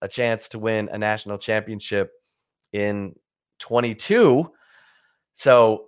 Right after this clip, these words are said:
huge, uh, development for, uh,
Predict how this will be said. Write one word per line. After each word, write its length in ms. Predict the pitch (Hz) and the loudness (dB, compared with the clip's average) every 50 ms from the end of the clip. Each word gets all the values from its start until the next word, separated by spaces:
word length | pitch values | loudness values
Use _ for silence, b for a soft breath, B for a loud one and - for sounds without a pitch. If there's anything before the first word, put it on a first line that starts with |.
| _ _ _ | _ _ _
huge, 880 | - - - 175 202 214 196 175 151 120 104 - - - - - _ - - | -20 -16 -10 -6 -2 0 2 2 2 0 -2 -4 -8 -10 -10 -12 _ -14 -12
uh, 340 | 127 117 107 107 101 98 92 - _ _ _ _ _ _ _ _ _ _ _ - 120 | -6 -2 0 0 0 0 -2 -4 _ _ _ _ _ _ _ _ _ _ _ -20 -14
development 960 | 107 113 107 101 123 127 127 127 120 95 107 107 101 101 101 101 104 - - - | -8 -6 0 4 6 6 8 6 4 4 2 -2 -2 -2 -4 -6 -8 -14 -18 -14
for, 480 | - 113 107 104 101 98 98 98 101 - _ _ - - _ _ _ _ _ _ _ - | -8 -4 0 2 2 2 2 0 -2 -6 _ _ -20 -20 _ _ _ _ _ _ _ -10
uh, 380 | 98 101 95 95 92 87 85 | -6 -2 -2 0 -2 -2 -4